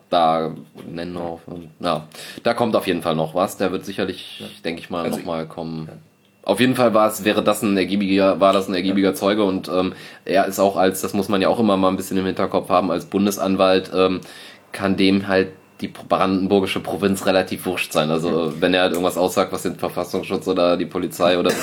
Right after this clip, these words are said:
Speaker 1: den <laughs> Minister oder sonst irgendwas ist, halt
Speaker 2: Ja.
Speaker 1: für ihn erstmal jetzt nichts Schlimmes.
Speaker 2: Also ich, ich muss auch sagen,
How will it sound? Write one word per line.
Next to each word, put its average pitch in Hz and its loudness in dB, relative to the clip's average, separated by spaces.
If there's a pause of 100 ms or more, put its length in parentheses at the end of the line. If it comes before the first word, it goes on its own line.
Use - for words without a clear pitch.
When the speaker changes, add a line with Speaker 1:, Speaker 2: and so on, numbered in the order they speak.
Speaker 1:
den 87 0
<laughs> - -4
Minister 87 -2
oder 80 -4
sonst 85 -6
irgendwas 87 -8
ist, 82 -12
halt 87 -4 (520)
Speaker 2:
Ja. 101 -4 (340)
Speaker 1:
für - 2
ihn 92 4
erstmal 85 2
jetzt 82 0
nichts - -6
Schlimmes. 82 -4
Speaker 2:
Also 110 0
ich, - -6 (220)
ich 113 -8
muss 147 -2
auch 107 -2
sagen, 135 -2